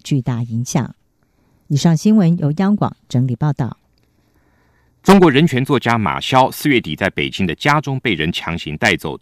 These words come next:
Speaker 2: 已经超过十天，目前仍然下落不明。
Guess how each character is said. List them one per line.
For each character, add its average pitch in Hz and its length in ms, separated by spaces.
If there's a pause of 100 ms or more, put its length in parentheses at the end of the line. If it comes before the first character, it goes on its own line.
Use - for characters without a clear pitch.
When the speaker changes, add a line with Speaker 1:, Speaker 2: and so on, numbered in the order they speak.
(100)
Speaker 2:
已 - 80
经 73 120
超 87 220
过 76 200
十 - 260
天， 151 240 (340)
目 135 140
前 90 340
仍 95 220
然 90 240
下 98 260
落 80 140
不 - 140
明。 69 280